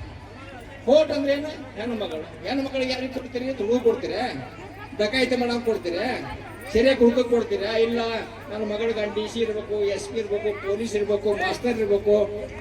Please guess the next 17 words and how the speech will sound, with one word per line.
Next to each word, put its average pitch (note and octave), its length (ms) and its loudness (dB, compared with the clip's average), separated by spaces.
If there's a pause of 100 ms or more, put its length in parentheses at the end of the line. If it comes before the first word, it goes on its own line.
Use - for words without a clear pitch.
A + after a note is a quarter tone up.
(200)
ದುಡ್ಕೊಂಡ್ C#4+ 380 10
ತಿನ್ನೋ D4 200 4
ಅಂತ C#4 260 0
ಇರ್ಬೇಕಂತ C4 500 2
ಇರ್ತೈತಿ. B3 500 -2 (500)
ಆದ್ರೆ A#3 140 -2
ನಾವೆಲ್ಲ A#3+ 380 0
ಎಲೆಕ್ಷನ್ B3+ 440 0
ಬಂದಾಗ B3+ 360 0 (1700)
ಮಾರಾಟ A3+ 420 -2
ಮಾಡ್ಬಿಡ್ತೀವಿ A#3+ 480 2
ನಮ್ಮ F3+ 140 -6
ಮಗಳನ್ನ. E3 300 -2 (1120)
ನೋಡ್ರಿ, D4+ 560 10
ಇವತ್ತ C#4+ 320 4 (320)
ನಿನ್ನ C#4+ 400 0
ಮುಂದ D#4 200 -2